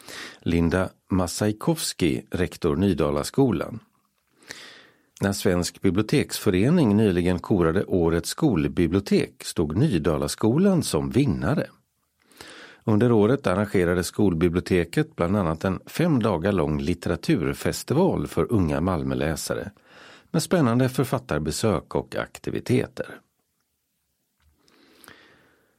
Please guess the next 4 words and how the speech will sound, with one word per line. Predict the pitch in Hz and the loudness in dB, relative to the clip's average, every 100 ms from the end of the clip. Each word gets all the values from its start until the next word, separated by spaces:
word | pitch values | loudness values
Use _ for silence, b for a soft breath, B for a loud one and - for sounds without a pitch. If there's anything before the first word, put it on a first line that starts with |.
| b | b
Morgonmöte | 143 143 90 101 104 110 127 160 | 2 4 4 4 4 4 2 -2
för | 135 | 0
Malmös | 139 139 90 85 85 | 2 2 0 0 0
företagare. | 165 110 71 - 135 175 87 53 | 0 0 0 0 0 0 -2 -4